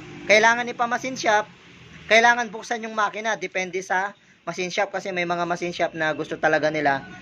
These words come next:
ibababa mo yung makina. So, no choice tayo kaya nagbaba tayo ng head. So, yung head yung ibababa natin para ipa-machine shop kasi, o yun. Gan-, so,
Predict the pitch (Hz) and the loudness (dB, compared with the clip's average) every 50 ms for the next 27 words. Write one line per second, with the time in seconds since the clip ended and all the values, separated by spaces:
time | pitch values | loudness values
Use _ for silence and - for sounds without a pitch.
0 | - - - - 160 160 175 165 170 170 - 165 160 160 160 165 165 156 156 156 | -18 -18 -6 -2 4 6 6 6 6 4 4 4 2 2 0 -2 -4 -2 -2 -2
1 | 143 139 - 139 139 135 131 131 - - - - - - - - - - - - | -2 -2 -4 -6 -6 -6 -6 -8 -10 -18 -20 -20 -20 -20 -20 -20 -20 -20 -20 -20
2 | - - - 143 139 143 143 156 175 175 175 196 190 180 - 196 190 185 175 165 | -16 -6 0 2 4 4 6 6 6 6 6 4 2 4 6 6 6 6 4 4
3 | 160 165 165 160 165 170 170 160 - 156 143 151 151 151 160 147 147 151 151 151 | 4 4 4 4 4 2 0 -2 -4 -4 -2 -2 -2 -2 -2 -2 -2 -4 -4 -6
4 | 147 147 156 160 156 139 - - - - - - - - - - - - - - | -6 -4 -2 -2 -2 -2 -4 -8 -12 -14 -14 -14 -16 -16 -18 -18 -18 -18 -20 -20
5 | - - - - - 156 165 175 175 180 185 170 165 190 190 175 190 180 156 185 | -20 -18 -10 -2 0 2 4 4 4 4 2 2 0 -4 -2 0 0 2 2 2
6 | 170 185 185 180 185 185 185 180 165 156 - 165 160 156 156 151 - 156 156 156 | 2 0 2 2 0 0 0 -2 -6 -2 0 0 0 0 0 -2 -4 -4 -4 -4
7 | 147 156 151 143 - 156 147 - - 156 - 147 135 131 139 - - - - - | -6 -6 -8 -6 -4 -4 -4 -4 -6 -6 -4 -4 -4 -4 -6 -10 -14 -16 -16 -16
8 | - - - - - - - 160 156 160 147 135 127 127 - - - - - - | -14 -14 -14 -14 -14 -4 2 4 4 6 4 2 0 -6 -12 -12 -12 -12 -12 -12
9 | - - - - - - - - - - - - - - 143 147 143 - - - | -12 -12 -12 -10 -10 -10 -8 -8 -8 -8 -8 -6 0 0 0 0 0 -4 -8 -10
10 | - - - - - - - - - 165 | -10 -10 -10 -8 -8 -8 -4 4 6 8